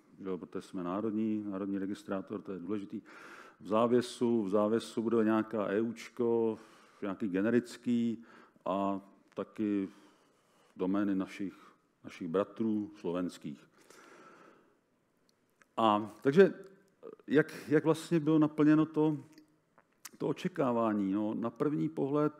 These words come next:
úplně jako nedobře, že jo. Tak začneme třeba tím Slovenskem. Tam, tak já jsem si řekl, „No, tak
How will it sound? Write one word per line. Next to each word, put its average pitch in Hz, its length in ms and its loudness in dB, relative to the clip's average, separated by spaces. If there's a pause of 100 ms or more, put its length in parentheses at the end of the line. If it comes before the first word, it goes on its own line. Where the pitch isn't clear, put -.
(180)
úplně 135 720 -4 (300)
jako - 300 -8
nedobře, 110 760 -2 (600)
že 87 120 -8
jo. 71 120 -8 (420)
Tak - 220 -14
začneme 127 480 -2
třeba 127 360 -2
tím 123 200 0
Slovenskem. 95 760 -4
Tam, 85 220 -8 (600)
tak - 280 -8
já 110 160 2
jsem 127 180 -4
si 135 140 -2
řekl, 127 220 0
„No, 156 60 -2
tak 151 160 -4